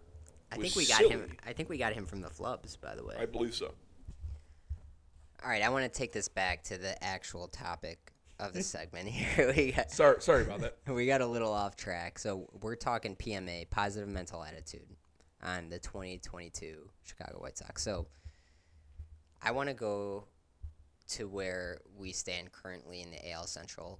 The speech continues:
Speaker 1: We're, I think we're twenty-two and twenty-one. Andy, Andrew Vaughn just went yard. We're trailing seven to five now on the Red Sox. Four and a half back currently.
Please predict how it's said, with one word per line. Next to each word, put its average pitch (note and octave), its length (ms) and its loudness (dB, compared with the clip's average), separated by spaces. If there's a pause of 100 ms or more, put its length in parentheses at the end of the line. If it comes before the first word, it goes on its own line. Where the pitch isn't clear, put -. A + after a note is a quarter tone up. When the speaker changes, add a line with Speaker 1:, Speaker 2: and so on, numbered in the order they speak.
Speaker 1:
We're, F2+ 280 -2 (280)
I G2 60 -6
think G#2 180 -4
we're A#2 100 0
twenty-two G#2+ 500 -6
and G#2 100 -6
twenty-one. F2 560 -8 (1300)
Andy, G#2 560 -2
Andrew G2+ 300 -4
Vaughn G2 340 -4
just F#2+ 260 -4 (180)
went G#2 240 -4
yard. F2+ 300 -2
We're F#2+ 60 -4
trailing F#2 360 -6 (140)
seven A2+ 280 -4
to G2+ 60 -2
five F#2 320 -2
now E2+ 380 -10 (800)
on F#2+ 80 -6
the F#2+ 100 0
Red E2+ 200 -4
Sox. F2 280 -6
Four A2+ 200 2
and A#2+ 80 0
a A2+ 40 -2
half G#2 260 0
back E2 300 -6
currently. D2 420 -12